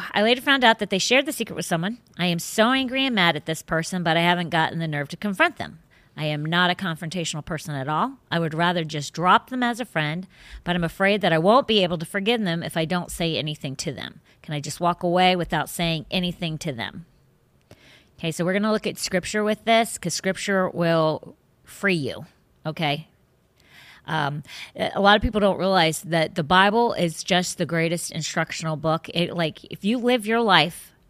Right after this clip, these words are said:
through the, what the Word of God says, you will walk in complete freedom. Where the Spirit of the Lord is, there is freedom and liberty. And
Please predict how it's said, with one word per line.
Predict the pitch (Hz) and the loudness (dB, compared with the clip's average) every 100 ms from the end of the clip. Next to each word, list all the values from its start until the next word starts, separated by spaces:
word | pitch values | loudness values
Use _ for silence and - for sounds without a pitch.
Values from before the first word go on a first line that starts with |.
| _ | _
through | - 214 220 | -2 2 2
the, | 190 | 4
what | 185 | 2
the | 180 | 2
Word | 170 170 | 0 0
of | 165 | 0
God | 160 156 160 | 0 0 0
says, | - 175 175 - - _ _ _ _ _ _ _ _ _ - - - - - - | 2 2 2 -2 -16 _ _ _ _ _ _ _ _ _ -20 -20 -20 -20 -20 -14
you | 185 208 | 0 4
will | 196 | 4
walk | 165 175 175 | 4 2 0
in | 160 | -6
complete | - 165 139 - 165 185 202 - _ | -8 -8 -8 -6 -2 0 -2 -8 _
freedom. | - 175 135 127 147 _ _ | -4 -2 -2 -6 -12 _ _
Where | 170 180 | -4 -4
the | 170 | -4
Spirit | - 196 202 | -2 0 0
of | 202 | 0
the | 185 | 0
Lord | 175 160 156 | 2 2 2
is, | 147 143 | -2 -2
there | 156 | -2
is | 147 - | -2 -4
freedom | 156 139 117 131 _ _ - | -8 -8 -8 -12 _ _ -12
and | 151 160 | -8 -4
liberty. | 139 135 101 - - | -2 -4 -8 -10 -4
And | 160 151 | -2 -2